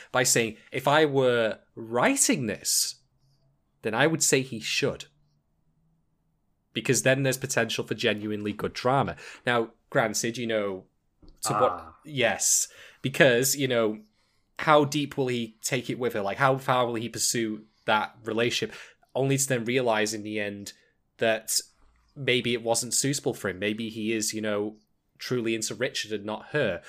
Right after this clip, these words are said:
Speaker 1: Uh, by the way, just so I'm clear on this, when I say into Richard and not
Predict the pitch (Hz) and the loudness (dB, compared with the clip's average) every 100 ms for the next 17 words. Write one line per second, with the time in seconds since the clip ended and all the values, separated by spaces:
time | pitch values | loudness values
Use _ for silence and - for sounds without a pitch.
0 | - - 131 131 135 165 196 180 156 113 | -20 -2 0 0 6 8 8 8 4 4
1 | 107 - 175 - 196 175 165 - 127 131 | 2 0 2 4 6 4 2 2 4 6
2 | 143 151 196 - - - - - 143 170 | 4 2 0 0 -4 -16 -6 2 6 6
3 | 208 - 185 156 151 - _ _ 151 147 | 6 6 6 4 2 -6 _ _ 0 2
4 | - 127 143 - 139 127 120 120 117 - | 2 4 4 4 -2 0 -4 -2 -2 -4